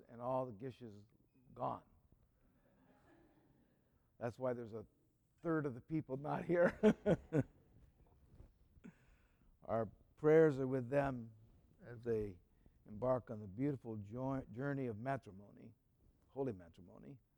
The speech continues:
Uh, beautiful time at our conference. Um, want to encourage you, we have some incredibly wonderful young clergy in our diocese.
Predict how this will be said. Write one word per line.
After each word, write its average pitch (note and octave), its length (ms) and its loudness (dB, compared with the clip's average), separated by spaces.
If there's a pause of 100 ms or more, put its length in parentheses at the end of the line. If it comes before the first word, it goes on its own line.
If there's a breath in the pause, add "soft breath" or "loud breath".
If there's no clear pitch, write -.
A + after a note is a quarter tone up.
(1800)
Uh, C3 300 4
beautiful D#3+ 360 2
time D#3+ 460 4
at C#3 100 2
our C3+ 140 4
conference. D3+ 840 0
Um, A2 720 -2 (800)
want A#2+ 180 -14
to C3 100 -10
encourage C3+ 400 -2
you, B2+ 300 -2 (500)
we A#2 120 -2
have B2+ 200 4
some A2+ 240 -10 (100)
incredibly D3 760 4
wonderful B2+ 800 -2
young C#3+ 480 -2 (100)
clergy C3+ 600 -2 (160)
in C3 80 -12
our B2 280 -10
diocese. A#2+ 220 -12